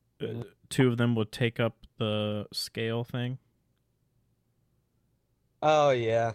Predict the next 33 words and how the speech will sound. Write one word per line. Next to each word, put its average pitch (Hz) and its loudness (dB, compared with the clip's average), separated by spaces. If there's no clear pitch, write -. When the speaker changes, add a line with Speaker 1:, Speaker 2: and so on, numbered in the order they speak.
Speaker 1:
Those 113 0
Speaker 2:
Yeah. 117 -2
Speaker 1:
little, 113 0
so - -6
we 123 0
have, 143 2
we 123 0
have 120 0
two 170 6
of 113 2
those. 101 -8
And 113 0
then 113 2
we 117 2
have, 120 2
like, 110 -2
the 101 -4
small 110 0
rounded 107 -2
can, 113 -4
the 101 -8
S 113 -6
A - -2
A, 110 -4
I - -4
think 123 -6
it 123 -6
is. 127 -8
It 113 -10
goes 107 -4
on 104 -4
the 98 -8
flights. - -8